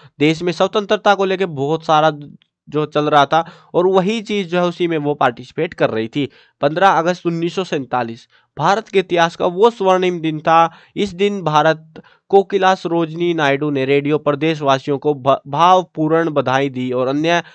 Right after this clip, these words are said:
पराधीन देशों के लिए मुक्ति की कामना करी थी। तो दो नवंबर उन्नीस सौ उनचास को उनका निधन हो गया, यानी कि वो देश की आज़ादी के लिए पूरा संघर्ष करती रही, लेकिन देश की आज़ादी को महसूस नहीं कर पाई, आज़ादी कैसी होती है। मतलब वो just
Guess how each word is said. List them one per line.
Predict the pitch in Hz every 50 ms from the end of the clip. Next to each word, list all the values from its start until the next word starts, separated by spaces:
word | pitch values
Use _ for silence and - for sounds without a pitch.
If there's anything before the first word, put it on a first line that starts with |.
| _ _ -
पराधीन | 147 151 147 147 147 151 156
देशों | 143 131 127 - - 131
के | 117 120 117
लिए | 117 123 131
मुक्ति | 135 143 139 - - - 123 120
की | 143 147
कामना | 143 135 123 120 117 117 117 117
करी | - - 113 113 110 110
थी। | - 139 131 120 - - - _ _ -
तो | 135 135
दो | 123 120 143 160 190
नवंबर | 196 190 175 170 170 175 185 190 175
उन्नीस | 165 165 165 156
सौ | 160 156
उनचास | 147 139 131 120 - 127 123 -
को | - 123 120
उनका | 120 120 120 147 165 208 226 - _ _ _ - 139
निधन | 160 170 165 151 151 147
हो | 139 123 117
गया, | 131 139 147
यानी | 147 143 139 143 143
कि | 147 170 165
वो | 156 165 165
देश | 151 175 196 202 196
की | - - 196 190
आज़ादी | 175 156 147 160 165 165 185 208
के | 190 196
लिए | 196 196
पूरा | 196 - 185 175 185 185
संघर्ष | - 196 180 175 180 180 180 -
करती | 185 175 165 - 208 196
रही, | 170 147 151 165 165
लेकिन | 165 165 156 165 160 147
देश | 156 165 170 -
की | - 165
आज़ादी | 151 135 131 131 131 131 139 131
को | - 123 123 120 123
महसूस | 135 135 127 131 131 - - 147 139 127 127
नहीं | 127 120 120 117
कर | 113 117 117
पाई, | - - 123 131 143 143 - _ _ _ _ -
आज़ादी | 123 135 139 131 135 127 123 135 131
कैसी | - 127 120 117 - - 131 127
होती | 120 113 107 - 117 117
है। | 123 139 135 123 - _ _ _ _ _ 143
मतलब | 147 160 156 156
वो | 165 165 165 165 - - _ 165 - - 156
just | 139 170 180 175